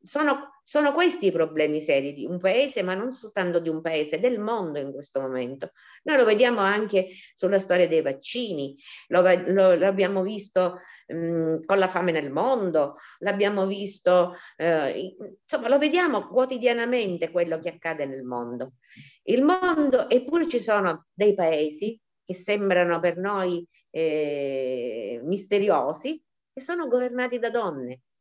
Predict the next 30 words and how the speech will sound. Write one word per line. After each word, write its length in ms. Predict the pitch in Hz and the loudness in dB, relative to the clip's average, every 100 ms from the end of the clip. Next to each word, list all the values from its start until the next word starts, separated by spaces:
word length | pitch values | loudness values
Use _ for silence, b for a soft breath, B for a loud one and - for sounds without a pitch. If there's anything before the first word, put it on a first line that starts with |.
| _ _ _ _ _ _ | _ _ _ _ _ _
e, 260 | - 196 - | 0 0 2
e 160 | 240 | 2
dove 240 | 214 277 294 | 4 2 2
le 80 | |
donne 240 | 320 370 254 | 0 -2 0
veramente 500 | 196 196 220 277 208 | 2 2 -2 -6 -8
sono 300 | 196 185 190 | -8 -6 -4
morte 480 | 285 269 180 - 147 | -4 -4 -6 -6 -4
per 160 | 143 | -2
governare 540 | - 143 143 147 139 143 | 0 2 2 0 -4 -4
questi 260 | 139 - | -8 -8
paesi. 580 | 139 135 131 131 131 - - _ b b b | -2 2 2 0 -4 -14 -16 _ b b b
Ci 140 | - | -8
sono 260 | 247 302 269 | -2 2 4
dei 160 | 262 | 4
posti 640 | 277 311 311 311 233 214 208 _ _ | 4 2 2 -2 -2 -2 -6 _ _
in 160 | 214 240 | -4 0
Colombia 760 | 247 247 180 151 147 156 165 165 b - | 2 2 0 -2 -2 0 0 -4 b -8
in 100 | 233 | -4
cui 140 | 254 | 0
le 80 | 262 | 2
donne 260 | 277 294 214 | 2 0 -4
si 80 | 175 | -4
sono 220 | 180 185 | -6 -4
fatte 260 | 233 - | -6 -6
uccidere, 720 | 165 - - 233 151 139 143 _ b b b | -8 -8 -8 -4 2 2 0 _ b b b
eh, 400 | 165 170 160 156 | 4 6 4 2
per 280 | 208 196 165 165 160 | 2 2 2 -2 -2
rifiutare 920 | 202 202 240 233 196 160 151 151 151 _ _ _ - | -4 -6 -6 -4 -2 0 0 -2 -4 _ _ _ -4
quel, 680 | 202 190 185 175 165 160 | 0 0 0 0 -2 -2